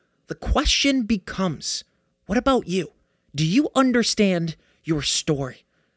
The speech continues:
Are you willing to be brutally honest with yourself about where you currently stand?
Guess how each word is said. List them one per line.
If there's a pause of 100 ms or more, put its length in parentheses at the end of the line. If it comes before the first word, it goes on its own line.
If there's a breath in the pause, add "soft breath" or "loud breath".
(200)
Are
you
willing (360)
to
be
brutally
honest
with
yourself (300 soft breath)
about
where (240)
you
currently
stand?